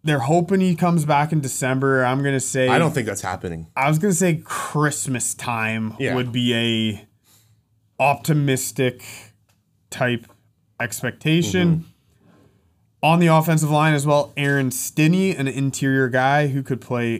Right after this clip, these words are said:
Speaker 1: guard or center, has torn his A C L. He's out. Chris Godwin's still looking his way back. So can't emphasize enough, this Tampa Bay team is gonna look different.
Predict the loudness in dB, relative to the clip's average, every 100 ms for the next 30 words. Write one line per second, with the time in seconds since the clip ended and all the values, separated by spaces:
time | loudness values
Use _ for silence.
0 | -6 -4 -2 -2 -2 -2 -2 -2 -2 0
1 | 0 -2 -6 -4 -4 -4 -2 0 2 2
2 | 0 0 2 2 -2 -2 0 2 2 2
3 | 0 -6 _ _ _ -2 -2 2 2 2
4 | 2 0 -2 0 2 2 2 0 0 0
5 | 0 0 0 0 -4 -12 -12 -4 -2 0
6 | -2 -8 _ _ _ -2 0 0 0 0
7 | 0 2 2 0 0 -6 -4 -4 -4 -2
8 | -2 -2 -2 -4 -4 -8 -6 -4 -2 -2
9 | -4 -4 -6 -6 -8 -10